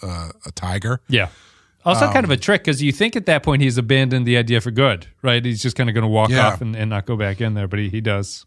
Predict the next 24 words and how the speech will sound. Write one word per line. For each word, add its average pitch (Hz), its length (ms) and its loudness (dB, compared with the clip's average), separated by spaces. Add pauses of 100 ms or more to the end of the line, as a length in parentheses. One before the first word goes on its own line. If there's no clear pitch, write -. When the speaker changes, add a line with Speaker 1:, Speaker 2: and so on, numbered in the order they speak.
Speaker 2:
Yeah. 127 160 -10 (120)
<clears throat> - 80 -14 (500)
Speaker 1:
Yeah. 117 240 -2 (360)
And 175 180 2
I 170 140 2
think 190 200 -6
it's - 120 -4
also 175 300 2
a 139 60 -2
nice 135 460 -2 (220)
juxtaposition 120 760 -2
as 107 100 -4
well, 120 460 -2 (120)
as 110 160 -4
well 117 280 0
to 117 180 -4
him, 117 460 -4
to, 104 360 -6
uh, 104 140 -4
Swearingen 117 500 -2
going 110 280 -2
across 104 340 -4
the 95 80 -10
street 123 400 -2